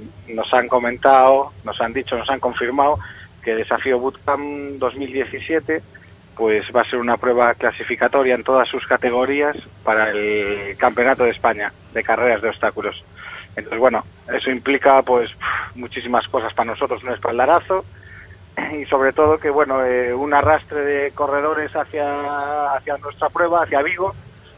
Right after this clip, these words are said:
eh, muy importante porque, bueno, como ya sabéis, para entrar en los rankings, pues la gente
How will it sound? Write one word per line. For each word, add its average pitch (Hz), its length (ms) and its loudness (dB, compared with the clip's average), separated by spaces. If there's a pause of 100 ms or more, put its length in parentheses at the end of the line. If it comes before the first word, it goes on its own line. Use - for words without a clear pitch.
(140)
eh, 123 440 0
muy 151 180 -2
importante 139 500 0
porque, 127 340 0
bueno, 135 220 -2
como 123 420 -2
ya 127 120 2
sabéis, 147 280 2
para 135 160 6
entrar 135 240 4
en 147 100 2
los 147 140 2
rankings, 175 460 0
pues 139 140 0
la 123 100 0
gente 151 720 -2